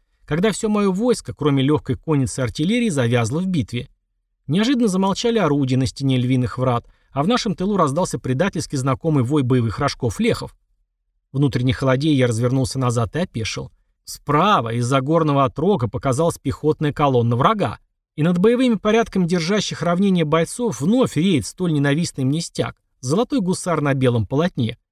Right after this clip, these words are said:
Все-таки ты уцелел, герцог.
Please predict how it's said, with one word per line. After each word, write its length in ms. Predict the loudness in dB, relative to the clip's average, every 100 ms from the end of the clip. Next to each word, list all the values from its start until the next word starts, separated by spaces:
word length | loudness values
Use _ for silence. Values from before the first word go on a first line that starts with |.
| _ _ _ _ _
Все-таки 520 | -12 -6 -4 -2 -4
ты 140 | 0 -2
уцелел, 580 | -2 -4 -2 0 0
герцог. 760 | -2 0 0 0 -6 -16 _